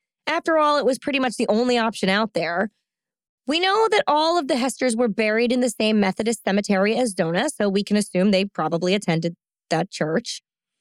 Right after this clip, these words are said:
Um, they would go to services in the little white chapel that is still standing today.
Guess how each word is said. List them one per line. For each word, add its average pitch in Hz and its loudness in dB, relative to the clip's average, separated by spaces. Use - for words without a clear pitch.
Um, 175 4
they 180 2
would 190 0
go 190 2
to 202 0
services 196 0
in 214 2
the 214 2
little 196 2
white 180 0
chapel 202 -2
that 208 2
is 247 -2
still 196 0
standing 208 0
today. 220 -2